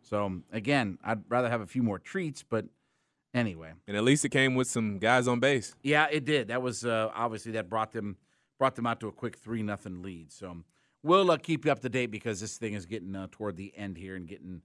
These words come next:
Speaker 1: almost done and wrapped up.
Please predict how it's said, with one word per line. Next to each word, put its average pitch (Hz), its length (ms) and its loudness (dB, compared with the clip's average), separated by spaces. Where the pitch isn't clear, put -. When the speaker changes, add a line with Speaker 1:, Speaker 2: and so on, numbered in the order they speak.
Speaker 1:
almost 107 460 -4
done 98 380 -6
and 92 320 -10
wrapped 90 480 -8
up. 92 260 -6